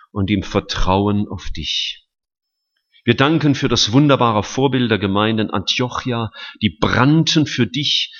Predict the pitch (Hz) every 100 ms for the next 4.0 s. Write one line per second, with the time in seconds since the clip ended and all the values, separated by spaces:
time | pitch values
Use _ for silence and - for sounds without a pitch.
0 | - - 104 107 104 - - 135 165 -
1 | - 147 139 143 - 120 117 131 151 -
2 | 139 120 127 - 247 262 - - 180 175
3 | 135 98 92 - - 92 87 90 80